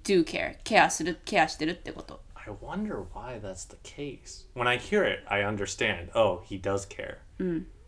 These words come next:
Speaker 2: Okay, so proper English, unfortunately, we don't have the <laughs> rules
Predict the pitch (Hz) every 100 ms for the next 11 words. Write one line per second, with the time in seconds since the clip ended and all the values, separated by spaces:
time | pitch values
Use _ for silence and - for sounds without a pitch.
0 | - - - - - - - 107 101 -
1 | 87 - 101 - 165 180 156 127 120 113
2 | 113 - - - - - - - - -
3 | - - - - 113 107 90 87 - -
4 | 104 92 - 90 87 87 - - 104 107
5 | 101 123 - -